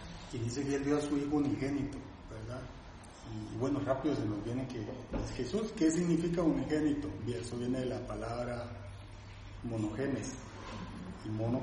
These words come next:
quiere decir único, y genes quiere decir especie, raza, familia o descendencia.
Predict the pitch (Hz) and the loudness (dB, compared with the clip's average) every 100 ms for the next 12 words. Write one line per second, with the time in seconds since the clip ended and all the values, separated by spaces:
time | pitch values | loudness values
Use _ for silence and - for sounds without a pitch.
0 | - 139 139 147 160 180 214 - 254 - | 4 6 6 8 8 8 6 4 -2 -4
1 | - - - 101 - - 110 - 117 127 | -8 -10 -8 -8 -8 -6 -6 -4 0 0
2 | - 139 135 120 131 135 - - - - | 0 2 2 2 0 0 -4 -8 -8 -6
3 | 113 - - 131 147 - 160 110 - 113 | -6 -4 0 2 2 2 0 0 -4 -4
4 | 131 143 156 - 113 107 117 143 143 147 | -2 -2 -4 -6 -8 -6 -4 -2 -2 -4
5 | - - 110 - - - 98 135 160 107 | -6 -6 -6 -6 -10 -10 -4 0 0 -2